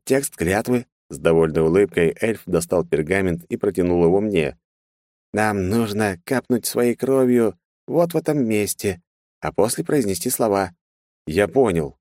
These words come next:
уже видел подобное", хмуро остановил я его. И что теперь делать? Произнести клятву или нет?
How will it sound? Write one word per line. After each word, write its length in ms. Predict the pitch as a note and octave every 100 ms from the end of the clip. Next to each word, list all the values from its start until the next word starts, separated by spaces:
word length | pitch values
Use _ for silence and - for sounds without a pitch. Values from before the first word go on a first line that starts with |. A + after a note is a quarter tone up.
| -
уже 220 | E2 G#2
видел 300 | G#2 F2+ E2
подобное", 560 | E2 E2 D#2+ D2+ C2+ - _ _
хмуро 300 | - F2+ E2
остановил 480 | D2 - E2+ E2 D#2
я 120 | D#2+
его. 300 | E2+ D#2 C2 _ _ _ _ _ _ -
И 100 | -
что 260 | - - C3
теперь 380 | A#2 G2 E2 D#2
делать? 440 | E2 F#2 G#2 - _ _
Произнести 600 | D#2 E2 D#2+ E2 E2+ E2+
клятву 440 | E2 E2 G#2 A#2 C3+
или 180 | C3+ D3+
нет? 280 | E2+ -